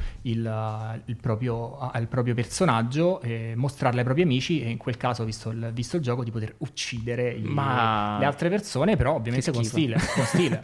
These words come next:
Speaker 2: <laughs> Eh, certo, sempre, quello sempre. Eh, fa un po', fa un po' venire i brividi questa cosa, eh.
Speaker 1: Sì,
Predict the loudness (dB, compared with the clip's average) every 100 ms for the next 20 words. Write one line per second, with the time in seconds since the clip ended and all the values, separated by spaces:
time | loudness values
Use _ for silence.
0 | -8 -8 -4 4 4 4 2 4 4 4
1 | 4 4 4 4 0 0 -6 -8 -10 -12
2 | -10 -10 -10 -6 2 4 4 6 4 6
3 | 6 6 6 6 6 4 4 4 0 -2
4 | -4 -2 -2 -2 -4